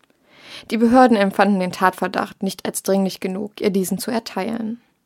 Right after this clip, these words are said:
Kurze Zeit darauf betritt Juliana Baumeister, Herbs Frau, die Polizeistation von Indianapolis. Sie berichtet den Ermittlern, Herb habe sich verändert, einen Nervenzusammenbruch gehabt.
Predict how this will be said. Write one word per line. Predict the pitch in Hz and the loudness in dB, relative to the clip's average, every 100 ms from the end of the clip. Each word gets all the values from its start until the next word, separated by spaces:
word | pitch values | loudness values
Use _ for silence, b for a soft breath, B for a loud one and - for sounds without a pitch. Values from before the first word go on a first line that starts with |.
| _ | _
Kurze | - 302 277 | 0 0 0
Zeit | - 226 | 2 2
darauf | 214 190 185 185 - | 4 4 2 0 -8
betritt | - - 220 214 | -10 -4 -4 -2
Juliana | 202 190 180 185 190 | 0 2 0 -2 -2
Baumeister, | 196 190 202 208 - 196 214 208 | 0 -2 -2 -6 -6 -6 -6 -4
Herbs | 196 190 - | -6 -6 -12
Frau, | - 190 185 202 | -4 -2 0 -2
die | 208 | -6
Polizeistation | 214 226 220 - 190 - 190 208 202 | -2 0 0 -2 -2 -2 -4 -4 -4
von | 214 | -4
Indianapolis. | 208 226 226 202 - 208 233 240 - - _ | -2 0 0 -4 -8 -10 -10 -10 -16 -20 _
Sie | - 226 | -6 0
berichtet | 233 226 240 226 | 2 2 0 0
den | 220 | 2
Ermittlern, | 208 208 208 208 202 196 | 2 2 2 2 2 -4
Herb | - 208 202 - | 0 0 0 0
habe | 190 185 | -2 -2
sich | 185 | -4
verändert, | - 196 190 - - - - - 254 | -4 -2 -2 -4 -6 -12 -18 -16 -10
einen | 196 | -4
Nervenzusammenbruch | 190 196 185 - 240 226 214 220 - | 0 0 0 -10 -6 -6 -4 -6 -8
gehabt. | 175 196 240 - | -12 -12 -14 -20